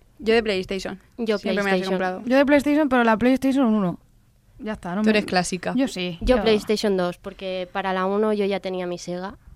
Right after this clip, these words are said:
Speaker 3: Ah,
Speaker 2: que me la
Speaker 3: también.
Speaker 2: quitaron muy vilmente.
Speaker 3: Bueno, yo empecé con la uno, así que me quedo con la uno. En fin, ya nos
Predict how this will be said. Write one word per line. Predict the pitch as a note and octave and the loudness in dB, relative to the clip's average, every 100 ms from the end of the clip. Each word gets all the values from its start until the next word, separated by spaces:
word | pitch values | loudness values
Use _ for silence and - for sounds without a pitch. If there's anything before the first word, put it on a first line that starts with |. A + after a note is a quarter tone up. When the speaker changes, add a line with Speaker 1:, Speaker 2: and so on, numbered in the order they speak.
| - _ _ _ | -20 _ _ _
Speaker 3:
Ah, | G3 | -4
Speaker 2:
que | F3 | 0
me | E3+ | 0
la | F#3 | 0
Speaker 3:
también. | F3+ | 0
Speaker 2:
quitaron | F3 E3+ F3 | -4 -6 -6
muy | F#3 F#3 | -4 -4
vilmente. | F#3 F3+ F3 E3+ F3 - A3+ | -2 -4 -4 -6 -12 -16 -6
Speaker 3:
Bueno, | G3 F#3 | -4 -2
yo | G3 | -2
empecé | G3+ G#3+ | -4 -4
con | F#3 | -4
la | E3+ | -4
uno, | E3 F3 - | -6 -8 -10
así | - F3+ F3+ | -12 -10 -6
que | F#3 F3+ | -4 -4
me | F3 | -6
quedo | E3+ | -8
con | D#3 C#3+ | -10 -10
la | D3 | -10
uno. | - - - - - | -12 -14 -20 -20 -10
En | - A#3 | -2 4
fin, | D4 | 8
ya | C#4+ | 8
nos | C#4 A3 | 8 6